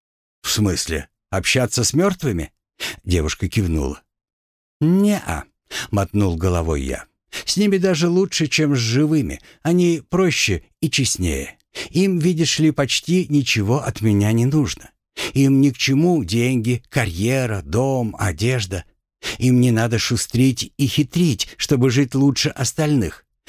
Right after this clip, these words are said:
потому что они уже не живут».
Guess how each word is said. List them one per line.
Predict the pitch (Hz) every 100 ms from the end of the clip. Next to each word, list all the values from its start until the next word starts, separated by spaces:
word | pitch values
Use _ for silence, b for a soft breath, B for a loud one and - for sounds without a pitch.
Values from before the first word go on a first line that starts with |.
| B B
потому | 95 82 82
что | 80 87
они | 76 78 90
уже | 87 80 104 147 101
не | - 117 117
живут». | 92 101 82 65 - -